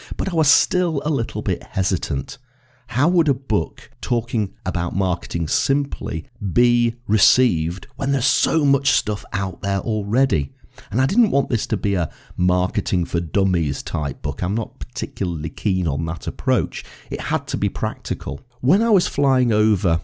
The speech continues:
last year, last October, when I was flying over to Montenegro to do my Fighting Complexity in Marketing speech at the Network Conference in Montenegro, I was sat on the plane, and I did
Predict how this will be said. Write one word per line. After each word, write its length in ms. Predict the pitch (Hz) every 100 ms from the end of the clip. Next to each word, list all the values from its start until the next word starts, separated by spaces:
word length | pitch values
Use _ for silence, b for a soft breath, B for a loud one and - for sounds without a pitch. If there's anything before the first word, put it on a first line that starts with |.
| -
last 420 | 101 151 - -
year, 200 | - 85
last 260 | 98 135 -
October, 400 | - - 85 90
when 140 | 104
I 40 | 151
was 140 | 151
flying 380 | - 123 117 113
over 180 | 104 95
to 140 | -
Montenegro 840 | 95 95 - 90 113 120 85 71 - B B
to 100 | -
do 240 | 87 107 104
my 380 | 92 90 87 85
Fighting 720 | - - 92 107 - 98 90 82
Complexity 760 | - 90 - 101 - 98 - 87
in 100 | 80
Marketing 520 | 92 110 123 95 78
speech 560 | - - 80 69 - -
at 140 | -
the 80 | 82
Network 580 | 87 98 - 92 85 -
Conference 480 | 95 90 - 82
in 160 | - 85
Montenegro, 760 | 92 90 - 87 117 113 71 82 B B
I 60 |
was 140 | 113 147
sat 240 | 208 -
on 100 | 135
the 60 | 110
plane, 440 | - 123 98 82 B B
and 80 | 110
I 80 | 123
did 240 | 131 170